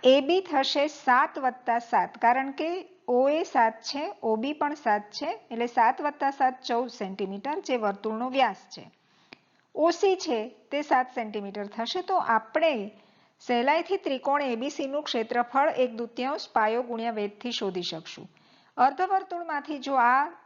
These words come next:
ક્ષેત્રફળ બાદ કરીએ તો બાકીના જે બે રંગીન ભાગ છે, જે લઘુવૃત્ત ખંડ આકારના છે, તેનું ક્ષેત્રફળ આપણને મળી જાય. તો સૌથી પહેલા સૂત્ર લખી લઈએ. ઓકે,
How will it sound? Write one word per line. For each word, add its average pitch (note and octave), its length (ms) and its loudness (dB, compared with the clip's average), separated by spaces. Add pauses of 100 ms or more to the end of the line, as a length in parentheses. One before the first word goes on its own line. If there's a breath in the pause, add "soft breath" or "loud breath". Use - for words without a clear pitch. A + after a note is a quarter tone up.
(160)
ક્ષેત્રફળ B3 500 -4
બાદ A#3 300 2
કરીએ C#4+ 340 -4
તો B3+ 160 -4
બાકીના A3+ 520 -2
જે D4 160 -6
બે C4+ 120 -2
રંગીન B3 440 -4
ભાગ G3 320 0
છે, C4 200 -6
જે C4 140 -4
લઘુવૃત્ત A#3+ 640 -4
ખંડ B3 480 -6 (280 soft breath)
આકારના A3 560 0
છે, G#3+ 320 -8 (340 soft breath)
તેનું A#3 260 -2
ક્ષેત્રફળ A3+ 500 0
આપણને G3+ 360 -2
મળી B3 240 2
જાય. E3 240 -10 (300 soft breath)
તો C#4+ 80 -8
સૌથી C#4+ 300 0
પહેલા C4+ 240 0
સૂત્ર G#3+ 360 -4
લખી G3 280 -4
લઈએ. G3 340 -6 (1300)
ઓકે, G3+ 280 -2